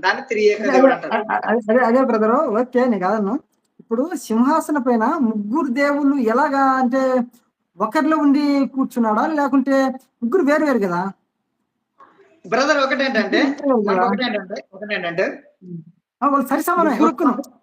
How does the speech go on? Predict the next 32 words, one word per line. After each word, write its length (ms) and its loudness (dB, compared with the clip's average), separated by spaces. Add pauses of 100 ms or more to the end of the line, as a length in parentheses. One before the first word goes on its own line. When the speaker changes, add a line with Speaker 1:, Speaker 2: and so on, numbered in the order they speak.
(220)
Speaker 2:
అది 100 0
నేను 120 4
ఒప్పుకుంటా. 360 0
Speaker 1:
ఒక 200 -4
Speaker 2:
తండ్రి 240 0
అయిన 100 2
దేవుడు, 560 2
యేసుక్రీస్తు 480 -2
వారు, 120 2
పరిశుద్ధ 320 -4
ముగ్గురు 380 -2 (420)
సమానులు. 800 2 (440)
అయితే 460 0 (560)
సమానులు 640 2
ఓకే, 260 -2 (480)
కానీ 160 -2
ముగ్గురు 540 0 (640)
సింహాసనం 520 0
పైన 100 0
కూర్చున్నట్టు 680 -2 (640)
ఆధారంగానే 800 0 (760)
Speaker 1:
మనకేంటంటే 840 -4
డైరెక్ట్ 420 -2
రిఫరెన్స్ 500 0
గా, 180 -6
డైరెక్ట్ 320 -4
రిఫరెన్స్ 340 -2
గా 100 -6
ముగ్గురు 540 -4
Speaker 2:
రిఫరెన్స్ 140 -6
లేదు. 100 -2
Speaker 1:
సింహాసనం 420 2